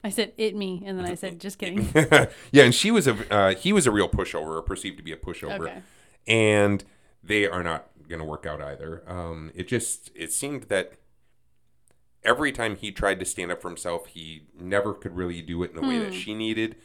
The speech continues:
Speaker 2: Um, so I think it was just real incompatibility for the two.
Speaker 1: Yeah,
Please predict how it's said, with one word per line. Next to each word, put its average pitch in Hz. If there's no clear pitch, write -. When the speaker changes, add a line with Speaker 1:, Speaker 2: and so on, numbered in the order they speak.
Speaker 2:
Um, 95
so 113
I 113
think 190
it 214
was 135
just -
real 117
incompatibility 80
for 80
the 78
two. 76
Speaker 1:
Yeah, 196